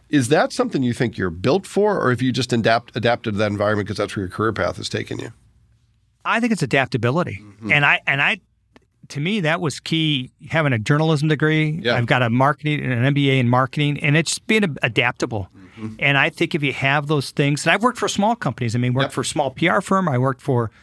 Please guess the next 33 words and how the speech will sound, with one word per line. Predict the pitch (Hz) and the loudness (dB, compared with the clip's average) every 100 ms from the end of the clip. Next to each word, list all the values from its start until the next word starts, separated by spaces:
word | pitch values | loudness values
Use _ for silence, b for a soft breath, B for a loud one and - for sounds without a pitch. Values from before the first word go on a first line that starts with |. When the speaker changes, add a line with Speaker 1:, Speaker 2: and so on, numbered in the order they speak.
| B B - | B B -2
Speaker 2:
a | 123 | -2
chamber | - 185 196 180 | 0 0 2 0
that | 160 147 | 0 2
had | 160 139 - - 170 | 0 -2 -10 -6 -4
eight | 196 - | -4 -2
people | 190 185 170 | -4 -2 0
in | 175 | 0
it. | 185 - - | 0 -4 -4
Speaker 1:
Yeah. | 110 90 - | -4 -4 -4
Speaker 2:
So | 202 | 0
I've | 185 | 2
worked | 202 196 160 | 2 0 0
large | 185 190 156 | 0 0 -4
and | - | -4
small. | 135 127 113 - _ - | -4 -4 -8 -16 _ -4
Uh, | |
Speaker 1:
Yeah. | 139 127 123 120 | 0 2 2 0
Speaker 2:
so | 226 | 0
you | 247 | 2
just | 226 | 0
adapt. | 190 143 160 - - | 0 2 0 -2 -2
I | |
mean, | 131 127 127 | 0 0 0
Speaker 1:
Yeah. | 156 | 0
Speaker 2:
and, | 160 185 | 0 0
and | 175 | 0
if | 175 185 | 0 2
you | |
have | 196 254 | 2 2
the | 247 | 0
right | 202 185 - | 0 -2 -4
soft | - - 156 170 170 | -4 0 0 0 -2
skills, | - - 151 127 95 - - | -4 0 2 2 -2 -8 -12